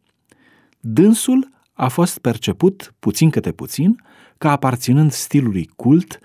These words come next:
cu alte cuvinte, ca sinonimul rasat al pronumelui el. Traversând secolele, dânsul a devenit în secolul al nouăsprezecelea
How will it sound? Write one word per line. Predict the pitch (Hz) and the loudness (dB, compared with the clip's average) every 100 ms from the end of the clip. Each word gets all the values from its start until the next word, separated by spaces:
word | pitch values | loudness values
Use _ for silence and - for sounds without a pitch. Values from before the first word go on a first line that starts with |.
| - _ | -20 _
cu | 127 | -4
alte | 131 131 127 | -2 -2 -4
cuvinte, | 98 95 170 196 208 | -2 0 0 0 -2
ca | - 156 151 - | 0 -2 -2 -6
sinonimul | - 135 117 107 170 175 147 98 | -6 0 2 2 2 2 0 -2
rasat | 85 - 147 160 - - | -6 -6 -6 -6 -10 -8
al | 110 101 | -6 -6
pronumelui | 80 82 110 104 92 | -6 -2 -2 -2 -4
el. | 82 110 - _ _ _ _ _ _ _ _ _ _ _ _ _ _ | -6 -8 -14 _ _ _ _ _ _ _ _ _ _ _ _ _ _
Traversând | 143 135 127 - 135 | -2 2 0 0 0
secolele, | - - 208 196 190 185 185 - | 0 -2 0 2 2 2 0 -4
dânsul | - 127 240 233 - 202 | -4 2 4 2 0 0
a | 113 | 2
devenit | 104 101 131 165 | 2 2 2 0
în | 139 156 | -2 -2
secolul | - 131 104 87 | -2 0 0 -2
al | 73 71 | -4 -4
nouăsprezecelea | 98 135 156 - 165 151 151 151 156 | 0 0 -2 -2 -2 -2 0 2 2